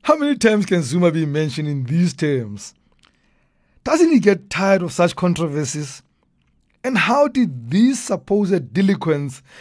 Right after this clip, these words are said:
<laughs> pull wool over his eyes, which are normally sleepy? As if that was not enough, this charade was also attended by current KwaZulu-Natal Premier, as I mentioned earlier, who herself seems to be lame duck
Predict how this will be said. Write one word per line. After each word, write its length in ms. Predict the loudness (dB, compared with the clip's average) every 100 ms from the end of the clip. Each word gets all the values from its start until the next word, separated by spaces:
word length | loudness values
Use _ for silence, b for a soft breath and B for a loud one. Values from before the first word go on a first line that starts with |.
| B B
<laughs> 380 | B B -18 -8
pull 200 | -2 0
wool 460 | 0 0 -2 0
over 200 | 0 0
his 180 | -4 -4
eyes, 540 | -2 -2 -2 -10 -16 _ b b b b
which 160 | -8 -4
are 120 | -4 -6 -12 -10
normally 260 | -6 -4 -6
sleepy? 440 | -6 -6 -6 -14 b b b b b b b b b b b _ _ -2
As 220 | 0 4
if 160 | 2 4
that 140 | 4
was 160 | 4 4
not 140 | 2
enough, 560 | 2 4 4 2 -2 _ _ _ 2
this 240 | 4 4 2
charade 520 | 0 2 2 2 -4 _ _ _ _
was 200 | -4 -2
also 300 | 2 2 2 2
attended 600 | 0 0 0 2 0 0
by 280 | -2 -2 -8 _ _ _ -20
current 560 | -6 -4 -2 -2 -6 _ _ _ _ _ _ _ _ _
KwaZulu-Natal 580 | -4 -2 -2 -4 -4 -6
Premier, 440 | -6 -6 -6 -8 -10
as 120 | -6
I 120 | -6
mentioned 380 | -6 -6 -6 -6
earlier, 260 | -6 -6 -10
who 240 | -4 -2
herself 920 | 0 -2 0 2 2 0 -6 -20 -20 -10
seems 260 | -2 0 0
to 140 | 0
be 160 | 2 2
lame 420 | 2 4 4 4
duck 380 | 4 4 2 -6